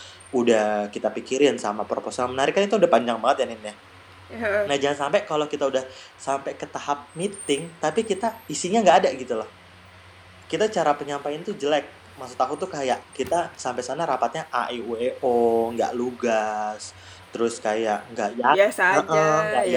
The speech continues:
Speaker 1: yakin. Terus kita nggak bisa, eh, nge-brandingin, eh, proker kita. Kayak apa sih bedanya proker kita sama yang lain? Kan itu kan salah satu,
Speaker 2: Heeh.
Speaker 1: eh, jadi penilaian nih. Cara penilai-,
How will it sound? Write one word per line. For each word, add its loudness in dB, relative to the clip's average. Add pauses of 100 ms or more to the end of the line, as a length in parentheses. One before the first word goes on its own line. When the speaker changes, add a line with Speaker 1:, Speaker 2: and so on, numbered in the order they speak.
Speaker 1:
yakin. -2
Terus -8
kita -8
nggak -8
bisa, -6 (180)
eh, -6
nge-brandingin, 0 (540)
eh, -4
proker 2
kita. 2 (420)
Kayak -2
apa -4
sih -2
bedanya -4
proker -8
kita -4
sama -4
yang -4
lain? 2
Kan 2
itu 0
kan -2 (300)
salah 6
satu, 4
Speaker 2:
Heeh. -4 (260)
Speaker 1:
eh, 0
jadi 2
penilaian 2
nih. -10 (220)
Cara -2
penilai-, -6